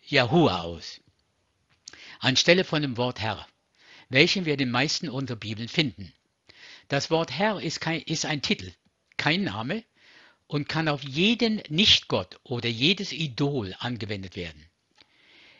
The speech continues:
Ich benutze auch Yahusha oder Yahshua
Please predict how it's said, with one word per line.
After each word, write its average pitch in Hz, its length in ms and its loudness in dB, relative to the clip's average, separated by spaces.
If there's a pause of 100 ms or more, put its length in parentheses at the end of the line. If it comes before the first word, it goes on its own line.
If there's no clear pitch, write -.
Ich - 260 4
benutze 185 480 2
auch 147 320 4 (2500)
Yahusha 156 720 4 (1800)
oder 151 560 4 (180)
Yahshua 120 720 2